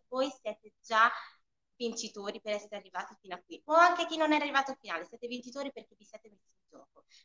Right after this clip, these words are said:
perché ci vuole coraggio per mettersi in gioco e dire: "Ok, io sono qua". Quindi vi ringrazio di vero cuore per questo coraggio e per aver partecipato alla giostra del musical. Ma adesso iniziamo.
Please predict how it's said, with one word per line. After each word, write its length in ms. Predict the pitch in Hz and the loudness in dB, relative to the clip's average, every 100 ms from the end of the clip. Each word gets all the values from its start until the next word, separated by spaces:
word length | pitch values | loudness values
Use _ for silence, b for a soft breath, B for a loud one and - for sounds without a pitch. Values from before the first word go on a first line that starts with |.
| _ | _
perché 320 | 214 214 233 | -16 -12 -12
ci 100 | - | -10
vuole 240 | 226 233 233 | 0 0 2
coraggio 460 | 226 202 202 226 | 0 0 -2 -14
per 180 | - 202 - _ | -12 -14 -14 _
mettersi 460 | 208 - 196 - | -16 -16 -20 -20
in 80 | 180 | -20
gioco 480 | 190 196 214 226 220 | -6 -4 -4 -6 -12
e 80 | 190 | -16
dire: 220 | 185 202 | -14 -14
"Ok, 360 | 202 _ 185 185 | -16 _ -12 -12
io 140 | _ 196 | _ -20
sono 240 | - 175 | -20 -20
qua". 160 | _ - _ | _ -20 _
Quindi 180 | 202 | -20
vi 100 | 202 | -20
ringrazio 440 | 190 190 196 196 190 | -20 -12 -10 -10 -14
di 80 | 185 | -18
vero 200 | 170 165 | -20 -18
cuore 240 | 170 170 - | -12 -12 -12
per 140 | - | -18
questo 260 | 160 - _ | -20 -20 _
coraggio 400 | 180 196 214 240 B B _ | -4 -4 -4 -10 B B _
e 140 | - | -16
per 80 | 175 | -8
aver 220 | 175 175 | -4 -4
partecipato 640 | 170 - 175 - 165 156 | -8 -18 -20 -20 -16 -16
alla 120 | 170 160 | -16 -18
giostra 320 | - - 156 | -20 -20 -20
del 140 | _ | _
musical. 480 | 294 _ _ _ _ _ _ _ _ | -20 _ _ _ _ _ _ _ _
Ma 100 | 254 | -6
adesso 580 | 269 - _ - 233 - _ _ _ _ _ _ _ _ _ | -6 -6 _ -20 -16 -18 _ _ _ _ _ _ _ _ _
iniziamo. 640 | 254 233 - 240 139 117 | -10 -10 -10 -8 -8 -8